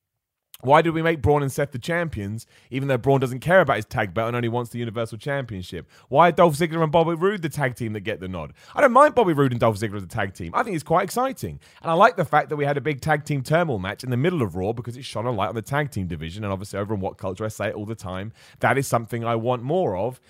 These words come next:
But given that we have so many teams, unless we actually have long-term plans for Dolph Ziggler and Bobby Roode, it just seems like a bit of a waste.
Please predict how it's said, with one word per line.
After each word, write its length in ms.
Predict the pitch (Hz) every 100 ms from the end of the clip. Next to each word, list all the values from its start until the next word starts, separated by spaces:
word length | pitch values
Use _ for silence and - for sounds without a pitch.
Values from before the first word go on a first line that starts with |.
| _ -
But 140 | 147
given 240 | 220 226
that 80 | 220
we 140 | 196 165
have 200 | 165 143
so 240 | 170 170
many 220 | 156 143
teams, 640 | - 233 135 131 185 - - _ _ _ _
unless 240 | 185 247 220
we 100 | 202
actually 280 | 202 165 170
have 140 | 160
long-term 400 | 165 156 165 151
plans 260 | 147 240 160
for 80 |
Dolph 240 | 120 113 90
Ziggler 280 | 104 87 95
and 80 |
Bobby 220 | 87 90 85
Roode, 380 | 90 120 165 - _ _
it 100 | 185
just 180 | 226 208
seems 200 | 214 202
like 140 | 208 185
a 40 |
bit 140 | 190
of 100 | 160
a 60 | 170
waste. 500 | 160 - 98 -